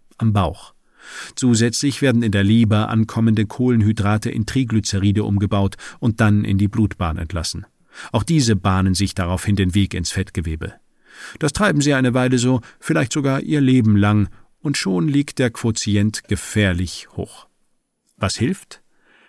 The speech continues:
Keine leeren Carbs, viele gute Fette. Schon sinken die Triglyceridwerte. Ohne Carbs im Essen findet Ihr Körper nur noch Fette als Brennmaterial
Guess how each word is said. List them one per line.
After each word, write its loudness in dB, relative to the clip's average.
Keine 0
leeren 0
Carbs, -8
viele -2
gute 0
Fette. -6
Schon 0
sinken -2
die -2
Triglyceridwerte. -4
Ohne 2
Carbs -6
im 0
Essen -4
findet -2
Ihr -2
Körper -2
nur 4
noch -2
Fette -4
als -2
Brennmaterial 0